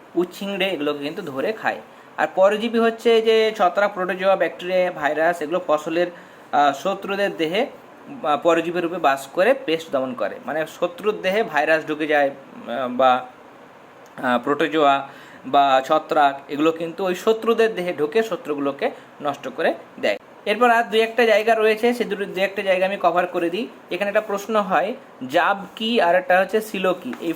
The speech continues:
ফসলের মধ্যে তোমরা পাবে এখানে, এই জায়গাগুলো পড়বে, এখানে কভার করে দেওয়া হয়েছে। আমি ডিটেলস আর বলছি না, এগুলো রিডিং পড়লে তোমরা নিজেরাই পারবে।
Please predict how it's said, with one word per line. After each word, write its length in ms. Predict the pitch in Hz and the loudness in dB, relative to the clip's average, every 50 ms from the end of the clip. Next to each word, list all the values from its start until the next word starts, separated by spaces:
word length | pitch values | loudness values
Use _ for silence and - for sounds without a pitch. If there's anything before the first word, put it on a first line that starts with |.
| - | 0
ফসলের 420 | - 180 175 - 202 202 196 196 196 | 2 2 2 2 0 0 0 0 0
মধ্যে 200 | 190 185 180 190 | 0 -2 -4 -2
তোমরা 200 | 190 190 180 180 | -2 0 0 0
পাবে 340 | 180 175 147 143 - 180 | 2 2 0 0 0 -2
এখানে, 360 | 160 151 - 165 151 165 180 - - - - - - - - - - | -4 -4 -4 -6 -6 -4 -6 -8 -10 -14 -18 -18 -18 -20 -20 -14 -6
এই 140 | - 180 175 | -2 -2 2
জায়গাগুলো 420 | 170 160 160 175 175 180 185 190 180 - | 2 4 2 2 2 2 0 0 0 2
পড়বে, 360 | 175 175 165 170 190 208 214 | 2 2 2 4 2 2 2
এখানে 360 | - - 165 165 160 165 160 - - - | 0 -2 -2 -2 -2 -2 -2 -6 -8 -2
কভার 220 | - 147 156 156 151 | 0 0 0 0 0
করে 180 | 151 160 160 | 0 -2 0
দেওয়া 240 | 147 156 151 151 147 | 2 2 2 2 2
হয়েছে। 280 | 151 156 156 156 196 180 | 2 0 -4 -2 -2 -2
আমি 240 | 156 156 160 156 147 - - - - - - - | -2 -2 -4 -8 -8 -12 -18 -20 -20 -20 -18 -10
ডিটেলস 400 | 123 139 156 156 170 175 170 - | -4 -2 -2 0 0 -2 0 0
আর 80 | 185 175 | -2 0
বলছি 240 | 160 160 156 160 185 | 2 0 0 0 -2
না, 60 | 185 | -2
এগুলো 160 | 165 170 170 | 0 0 0
রিডিং 260 | 151 160 156 175 175 165 | 0 2 0 -2 -2 -2
পড়লে 140 | - 175 180 | -4 -4 -4
তোমরা 180 | 175 165 156 156 | -2 -4 -6 -4
নিজেরাই 320 | 156 151 147 160 170 175 | -4 -2 0 0 0 0
পারবে। 360 | 170 170 151 143 139 156 214 | 2 2 0 0 0 -2 -4